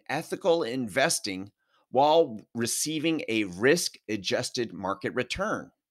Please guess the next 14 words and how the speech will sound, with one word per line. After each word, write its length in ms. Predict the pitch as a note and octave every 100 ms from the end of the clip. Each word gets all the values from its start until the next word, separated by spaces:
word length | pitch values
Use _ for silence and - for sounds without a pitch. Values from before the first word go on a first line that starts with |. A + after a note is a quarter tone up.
| _ _ _ _ _ _ _
Now, 240 | B2+ D3
this 320 | C#3+ D3+ B3 -
was 280 | F3+ E3+ -
unheard 480 | D#3+ D3 - G3 D3
of 260 | A2 A2+ -
even 540 | D3 D3+ D3 D3 C#3+
ten 380 | B2+ - F3 D#3+
years 360 | A#2+ E3 E3+ A2+
ago, 360 | E2+ D#2+ G1+ _ _ _ _ _ _ -
but 300 | D3 - - _
because 640 | B2 - E3 D#3 D#3 D3+
of 280 | - A#2 A2
the 100 | G2
development 800 | F#2+ G#2+ G#2 B2 D3+ D3 D3 C3+